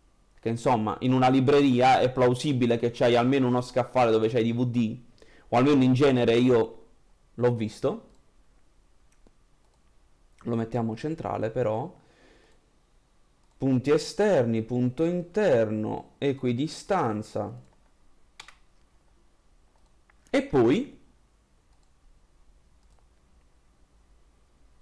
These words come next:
attrezzature speciali,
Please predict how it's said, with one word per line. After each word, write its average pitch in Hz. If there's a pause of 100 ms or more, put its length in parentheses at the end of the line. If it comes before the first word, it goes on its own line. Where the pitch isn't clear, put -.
(560)
attrezzature 160
speciali, 120